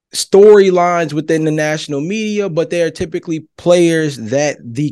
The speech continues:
casual fan is most likely to follow. Number two is these potential storylines have an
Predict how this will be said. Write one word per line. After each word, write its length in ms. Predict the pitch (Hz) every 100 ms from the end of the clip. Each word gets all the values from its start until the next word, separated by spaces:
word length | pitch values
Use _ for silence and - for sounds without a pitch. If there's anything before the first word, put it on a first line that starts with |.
| -
casual 680 | - 226 247 233 185 185 156
fan 560 | - 139 135 131 135 - _ _ _ _ _ _ _ _ _ _ _
is 220 | 185 147
most 400 | 143 160 156 -
likely 400 | 147 147 151 143
to 160 | - 135
follow. 500 | 127 98 - - - _ _ _ -
Number 340 | 139 160 156
two 440 | 151 - 302 285 -
is 360 | 160 160 156 156 _ _ _ _
these 560 | - 110 160 247 294 285
potential 540 | - 247 226 220 214
storylines 760 | 202 - 196 190 175 170 165 160
have 280 | - 156 160
an 120 | 160